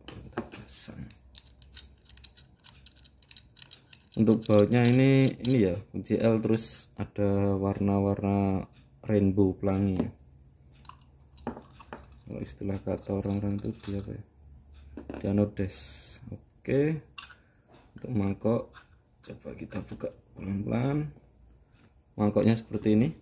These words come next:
Mangkok karbunya, terus karet sealnya seperti ini ya. Detailnya.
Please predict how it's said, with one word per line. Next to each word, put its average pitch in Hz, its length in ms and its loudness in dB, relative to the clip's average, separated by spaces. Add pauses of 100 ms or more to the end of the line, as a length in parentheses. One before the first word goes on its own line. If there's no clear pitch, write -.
(580)
Mangkok - 240 -8
karbunya, 101 560 0
terus 104 240 2
karet 101 320 2
sealnya 104 400 2
seperti 101 320 -4
ini 104 240 2
ya. 104 40 -6 (920)
Detailnya. 101 480 0